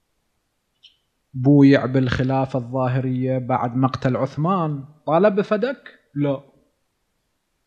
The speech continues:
أمير المؤمنين ما طالب بفدك، حقه حقه، بس ما يريد ياخذ حقه.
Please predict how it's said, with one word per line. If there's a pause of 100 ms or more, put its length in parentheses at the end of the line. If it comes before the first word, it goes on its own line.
(320)
أمير
المؤمنين
ما
طالب
بفدك، (220)
حقه
حقه،
بس
ما
يريد
ياخذ
حقه.